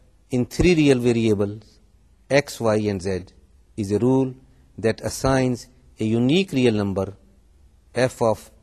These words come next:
x, y, z to each point x, y, z in some set D of three-dimensional space. Next, a function of n variables. A function f in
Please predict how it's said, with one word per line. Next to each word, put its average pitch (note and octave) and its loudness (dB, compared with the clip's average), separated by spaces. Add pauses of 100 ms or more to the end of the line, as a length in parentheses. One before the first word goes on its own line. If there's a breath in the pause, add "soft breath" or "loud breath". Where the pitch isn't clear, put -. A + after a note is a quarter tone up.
x, - -4
y, G#2 0
z F#2+ -4 (560)
to - -14 (140)
each F3+ -4
point G2+ -4 (560)
x, - -2
y, A2+ 0
z F2+ -6 (680)
in B2+ 0
some F3 0
set - -6 (440)
D C#3 2
of F#2+ 0 (540)
three-dimensional A#2 0
space. - -12 (580)
Next, - -4 (560)
a A#2 -10
function E3+ 0
of - -2 (140)
n D3+ 4
variables. F#2+ -2 (640)
A B2+ 0
function D#3+ -4
f C3 -4 (240)
in C3 -2